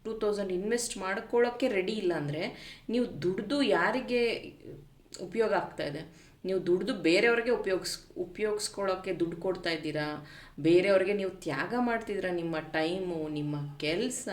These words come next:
ನಿಮ್ಮ ಬುದ್ಧಿ, ನಿಮ್ಮ ಪ್ರೀತಿ, ನಿಮಗೋಸ್ಕರ ನೀವೇನು ಇನ್ವೆಸ್ಟ್ ಮಾಡ್ಕೋತಾ ಇದ್ದೀರಾ? Please think on this.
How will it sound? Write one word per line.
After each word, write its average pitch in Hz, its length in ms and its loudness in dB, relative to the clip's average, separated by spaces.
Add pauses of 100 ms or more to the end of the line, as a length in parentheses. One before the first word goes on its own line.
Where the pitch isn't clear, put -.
(120)
ನಿಮ್ಮ 151 340 -4
ಬುದ್ಧಿ, 190 840 -4 (300)
ನಿಮ್ಮ 147 340 -2
ಪ್ರೀತಿ, 202 600 -4 (220)
ನಿಮಗೋಸ್ಕರ 269 880 6
ನೀವೇನು 226 340 0
ಇನ್ವೆಸ್ಟ್ 202 400 -2
ಮಾಡ್ಕೋತಾ 160 420 -6
ಇದ್ದೀರಾ? 151 500 -6
Please 226 480 -6
think 214 280 -4
on 170 320 -4
this. - 460 -6